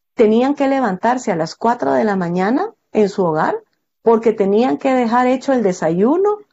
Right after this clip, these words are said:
adelantado el almuerzo, preparaban a los niños para irse a la escuela e inclusive hasta los iban a dejar a veces, caminaban juntos mientras ellas iban a tomar la combi para pasar a, a,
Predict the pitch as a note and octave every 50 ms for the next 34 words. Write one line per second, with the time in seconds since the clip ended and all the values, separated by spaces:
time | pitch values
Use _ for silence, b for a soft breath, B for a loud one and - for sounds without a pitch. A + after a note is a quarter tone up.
0 | _ _ _ _ _ - - F#3+ F#3+ G3 F#3+ F#3 F3+ E3 E3 D#3+ - G3+ G3+ G#3
1 | A3 A3 G#3+ G3+ E3+ D#3+ D#3+ F3 G3 B3+ D#4 E4+ F4+ F4 - - F4+ F#4 F4+ -
2 | b b b b b b - - A3 G#3 G3 - F3+ E3+ E3+ F3+ F#3 G3+ G#3+ A3
3 | A3+ A3+ A3 A3 F#3+ F3 E3+ F#3 G3 A3 A#3 B3 B3+ C4 C4 C4 C4+ C4 - -
4 | F#3+ F#3 F3+ E3 E3+ F#3 G3 F#3+ - G#3+ G3+ F#3+ F3 E3+ - - - A3 B3 C#4+
5 | F4+ F#4 G4+ G4 G4 B B B B B B - - A3+ A#3 A#3 A3+ A3+ G3+ G3+
6 | - C4 C#4 D4+ D#4 D4+ - B3+ G#3 F#3 F3 - A#3 - - C#4+ C4+ A3+ F#3 D#3+
7 | D#3+ - G#3 A#3 B3 B3 C#4 F4+ G4 F#4+ - F#3 F#3 - G#3 F#3+ F#3 F#3 F#3+ G#3
8 | A#3 C4 C#4 C#4+ D4 D4 - E4+ D#4+ D#4 D4+ F4+ G4 G4+ - - - _ _ -
9 | A3+ G#3+ G3+ G3 F#3 F#3+ F#3 A#3 A#3+ B3+ C4 B3+ C4+ C4 C4 B3+ B3 A#3+ A#3 G3
10 | F3+ F3+ F#3 G3+ A#3+ B3+ B3+ B3+ - B3+ C4 C4+ C4 A3 G#3 G3 G3 b b b
11 | b b - - G#3 G#3+ A3+ A#3 A3+ A3+ - E3 F3 - G#3+ A3+ B3+ B3+ A3+ -
12 | - - _ - - F3 E3+ E3+ E3 E3 D#3 D#3+ E3